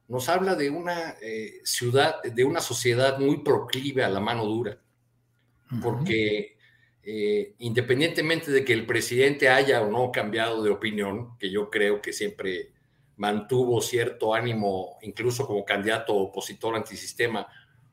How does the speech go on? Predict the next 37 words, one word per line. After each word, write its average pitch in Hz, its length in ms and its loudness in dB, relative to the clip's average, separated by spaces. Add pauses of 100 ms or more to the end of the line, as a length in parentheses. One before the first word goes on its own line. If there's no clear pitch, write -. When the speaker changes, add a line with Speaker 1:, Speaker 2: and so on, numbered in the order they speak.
Speaker 1:
man-, 101 360 -4
mantuvo 104 420 -2
cierto 120 420 2
ánimo 110 400 -2
de 101 100 0
mucho 117 300 -6
respeto 120 600 -2
a 95 60 -2
las - 160 -10
Fuerzas - 600 -6 (560)
Armadas, 120 840 0 (280)
independientemente 151 920 2
de 131 140 0
que 127 160 6
él 151 120 4
haya 143 360 4
o 117 60 -2
no 131 500 0
cambiado 123 560 0
de 117 60 0
opinión, 113 500 -6 (340)
la, 107 520 -2
la 110 200 0
realidad 113 460 4
es 156 100 0
que - 140 0
la, 107 280 0 (320)
eh, 110 540 -8 (260)
que - 80 -2
el 107 100 0
presidente 160 440 0
lee, 170 600 4
eh, 113 140 -6
las, 107 520 -2
las 104 180 -2
encuestas 131 800 4
y, 101 460 -4